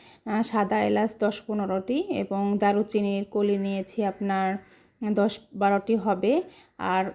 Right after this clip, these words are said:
শুকনা মরিচ আমি গোল গোল করে কেটে দিয়েছি কিছুটা, দিয়েছি তেজপাতা, এখন দিলাম আস্ত জিরা,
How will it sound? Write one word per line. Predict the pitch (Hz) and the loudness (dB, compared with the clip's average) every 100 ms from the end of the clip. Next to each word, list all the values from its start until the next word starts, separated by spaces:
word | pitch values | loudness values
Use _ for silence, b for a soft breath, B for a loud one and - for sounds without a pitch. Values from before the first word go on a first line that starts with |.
| - - - 233 | -12 -16 -10 -4
শুকনা | 247 240 240 | -2 0 2
মরিচ | 226 208 202 | 2 2 0
আমি | 202 202 | 0 0
গোল | 208 196 | 0 0
গোল | 202 202 | -2 -2
করে | 196 202 | -2 -2
কেটে | 196 196 | -4 -4
দিয়েছি | 185 185 190 220 | 0 0 0 -2
কিছুটা, | 208 196 208 247 277 | -4 -4 -4 -2 -2
দিয়েছি | 226 208 220 | 0 0 0
তেজপাতা, | 202 208 - - 202 - 254 | -2 -2 -4 -6 -6 -2 -2
এখন | 220 220 196 | 0 -2 0
দিলাম | 196 202 214 | 0 0 -2
আস্ত | 185 196 - | -6 -6 -4
জিরা, | 208 180 196 165 | -4 2 2 2